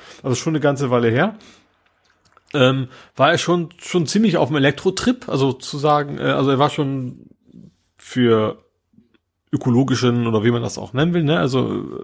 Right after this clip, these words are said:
äh, Ökologie, hat ge-, hat, da war damals schon auf dem Trichter, sagte, okay, wir müssen eigentlich mehr in Elektromobilität investieren und nicht, nicht die Verbrenner hier nutzen.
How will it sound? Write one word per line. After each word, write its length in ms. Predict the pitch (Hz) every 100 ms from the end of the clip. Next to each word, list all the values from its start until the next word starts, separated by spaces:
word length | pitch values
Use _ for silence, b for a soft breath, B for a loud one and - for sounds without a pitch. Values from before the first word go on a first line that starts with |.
| - - - -
äh, 40 |
Ökologie, 520 | 131 110 98 196 247 B B B
hat 200 | - 151
ge-, 120 | 156 147
hat, 140 | 156 -
da 160 | 143 139
war 120 | 143
damals 240 | 151 165
schon 120 | 170
auf 120 | 156 -
dem 180 | 147 135
Trichter, 280 | 147 151
sagte, 200 | 139 127
okay, 200 | 139 156
wir 80 | 131
müssen 300 | 131 135 143
eigentlich 200 | 123 127
mehr 200 | 135 131
in 60 | 123
Elektromobilität 640 | 127 127 127 110 104 120
investieren 500 | 107 104 104 - 127
und 80 | 120
nicht, 180 | 113 -
nicht 300 | 120 120 -
die 240 | 123 117 110
Verbrenner 400 | 120 110 135 104
hier 100 | 104
nutzen. 420 | 104 - 185